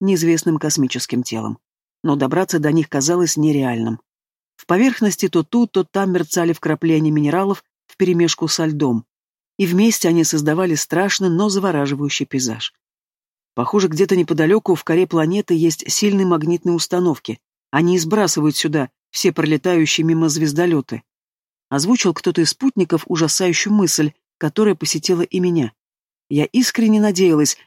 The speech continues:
Кэссиан не попал в эту ловушку, он ведь летел тем же курсом, что и мы. «Мы здесь временно застряли, но это не значит, что все пропало.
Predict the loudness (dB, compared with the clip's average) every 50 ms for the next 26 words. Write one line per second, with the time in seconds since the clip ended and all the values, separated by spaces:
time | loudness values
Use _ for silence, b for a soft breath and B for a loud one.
0 | b _ -2 2 2 2 2 2 0 2 2 2 2 0 -2 -2 -2 -2 -2 0
1 | 0 0 -2 -2 0 -2 -2 -2 -2 -2 -4 -4 -4 -2 -2 -4 -4 _ _ _
2 | _ _ -2 0 0 2 0 0 0 0 -2 0 0 2 0 0 0 0 0 0
3 | 0 0 -2 -4 -4 -6 -4 -2 -2 0 0 -2 0 0 0 2 2 2 0 0
4 | _ _ _ _ _ _ _ _ _ _ _ _ _ _ _ _ _ _ _ -2
5 | 2 2 2 2 2 0 0 2 2 2 2 4 4 2 2 2 2 0 -2 -2
6 | -2 -2 0 0 0 -2 -6 -8 -14 _ -2 0 0 2 2 2 2 2 2 2
7 | 2 2 2 2 0 -2 -4 -4 -4 -4 -4 -2 -4 -2 -2 -4 -4 -2 -2 -4
8 | -4 -4 -6